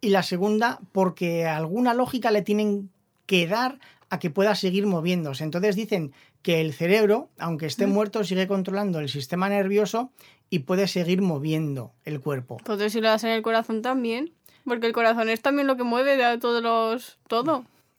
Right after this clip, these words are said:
Speaker 1: Ya, pero el corazón lo mueve mientras estás vivo, pero cuando
Speaker 2: Mm.
Speaker 1: estás muerto el corazón ya no sirve de nada.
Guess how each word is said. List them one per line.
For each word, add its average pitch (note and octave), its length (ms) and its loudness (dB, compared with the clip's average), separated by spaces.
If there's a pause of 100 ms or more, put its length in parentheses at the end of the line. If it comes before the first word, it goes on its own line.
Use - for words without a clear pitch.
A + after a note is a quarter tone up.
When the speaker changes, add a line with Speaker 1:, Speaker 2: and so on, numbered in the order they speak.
(140)
Speaker 1:
Ya, G3 200 -10
pero G3+ 160 4
el F3+ 80 2
corazón F#3+ 320 2
lo A#3 80 0
mueve A#3+ 200 0
mientras G#3+ 340 -2
estás F#3 320 0
vivo, F#3+ 380 -4 (160)
pero E3 160 0
cuando D#3+ 200 0
Speaker 2:
Mm. - 40 -2
Speaker 1:
estás F#3 180 -2
muerto G#3 280 2
el G#3 80 2
corazón G#3 340 0
ya G#3 80 0
no G3 100 -2
sirve E3+ 260 -2
de D3+ 100 -4
nada. F3 180 -8